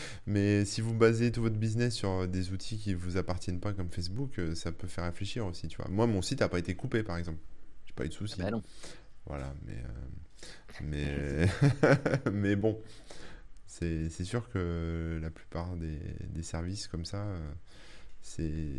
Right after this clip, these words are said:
Speaker 1: enfin, ça, ça montre un peu les limites de la centralisation, quoi, parce que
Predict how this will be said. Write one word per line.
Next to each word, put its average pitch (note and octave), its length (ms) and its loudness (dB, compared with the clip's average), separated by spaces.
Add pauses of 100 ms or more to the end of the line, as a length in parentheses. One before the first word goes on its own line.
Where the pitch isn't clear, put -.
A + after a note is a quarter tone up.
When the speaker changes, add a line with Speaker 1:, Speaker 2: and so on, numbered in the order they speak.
(240)
Speaker 1:
enfin, F#2 200 4
ça, F#2+ 220 4
ça G2+ 180 4
montre A2 280 4
un G#2 60 4
peu A2 120 2
les G#2 100 6
limites G2+ 220 2
de G2 100 2
la F#2 100 4
centralisation, F#2+ 720 0
quoi, D#2+ 160 -6
parce D#2+ 180 -6
que - 120 -4